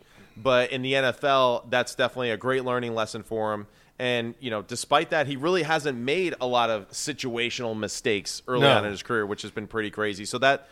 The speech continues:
Speaker 1: that speaks to that coaching staff, DeMeco Ryans, and what they're doing, and, and Bobby Slowik on the offensive side of the football, 'cause it's, uh, it's impressive how, how fast he's progressed.
Speaker 2: He's not taking, for all the throws they're doing, you don't see him take a lot of big hits.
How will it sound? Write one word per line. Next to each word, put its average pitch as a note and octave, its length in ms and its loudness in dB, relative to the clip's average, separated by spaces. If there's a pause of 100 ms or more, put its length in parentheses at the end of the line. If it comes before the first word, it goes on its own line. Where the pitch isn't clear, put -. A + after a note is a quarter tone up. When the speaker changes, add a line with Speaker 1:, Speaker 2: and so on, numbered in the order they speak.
(160)
Speaker 1:
that F3+ 160 0
speaks - 280 -4
to D#3+ 80 -6
that C3+ 200 2
coaching B2 320 -4
staff, A2+ 400 0
DeMeco A#2 340 -2
Ryans, G#2+ 320 0
and G#2 120 -10
what G#2+ 140 -2
they're A2 140 -2
doing, G#2 380 -4
and, F2 120 -10 (280)
and G#2 140 -10
Bobby A2 240 2
Slowik G#2+ 320 -2
on G2+ 80 -6
the G2 100 -4
offensive G2 320 -4
side G#2 120 0
of F#2+ 40 -2
the F2+ 60 -10
football, F2+ 400 -6
'cause F2 340 -12 (400)
it's, - 300 -8
uh, G#2 260 0
it's A2+ 180 -8
impressive A2 460 -2
how, G2+ 400 0
how G#2 220 -2
fast G2 400 -2
he's G2 100 -14
progressed. F2+ 580 -8
Speaker 2:
He's B2 200 -2
not F3+ 180 8
taking, F#3+ 320 4
for C#3+ 120 2
all C#3+ 120 8
the F#3 120 2
throws E3+ 320 6
they're D#3+ 100 2
doing, D3 360 2
you B2+ 120 2
don't D3 180 2
see E3 200 0
him D3+ 100 0
take D3+ 220 0
a C#3+ 40 0
lot C3+ 180 6
of C3+ 80 0
big C3+ 180 4
hits. A#2+ 440 -2